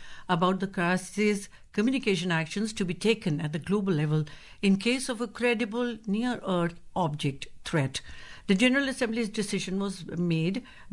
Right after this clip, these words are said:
based on a proposal by the Association of Space Explorers, which was endorsed by the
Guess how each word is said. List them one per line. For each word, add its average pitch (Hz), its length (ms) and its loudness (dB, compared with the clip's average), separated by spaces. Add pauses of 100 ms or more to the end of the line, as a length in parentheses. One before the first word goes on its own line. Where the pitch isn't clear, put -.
(120)
based 254 200 2
on 247 140 0
a 240 60 -4
proposal 240 540 -2
by 165 180 0
the 170 100 0
Association 208 720 -2
of 180 300 -2
Space 214 340 0
Explorers, 214 840 0 (440)
which 196 200 2
was 220 200 2
endorsed 190 440 -2
by 190 140 2
the 180 160 -2